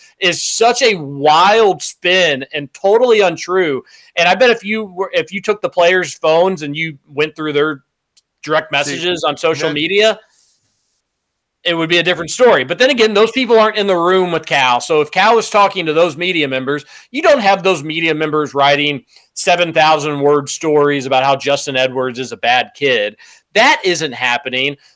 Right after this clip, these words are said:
Speaker 1: But yes, these players have been criticized. To suggest otherwise is, is
Speaker 2: I mean,
Speaker 1: silly.
Speaker 2: but, like,
Speaker 1: it's sports.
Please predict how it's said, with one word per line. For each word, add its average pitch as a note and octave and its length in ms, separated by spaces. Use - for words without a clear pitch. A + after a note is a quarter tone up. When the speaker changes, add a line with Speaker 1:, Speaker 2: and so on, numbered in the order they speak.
Speaker 1:
But C#4 160
yes, F#4 240
these A#3 200
players D#3 440
have C3 200
been B2 180
criticized. A#2 720
To E3 100
suggest G#3+ 400
otherwise B2+ 760
is, A#2 500
is B2 560
Speaker 2:
I F3 60
mean, F3+ 260
Speaker 1:
silly. F#2+ 300
Speaker 2:
but, D#3 300
like, D3+ 280
Speaker 1:
it's F3+ 160
sports. B3 500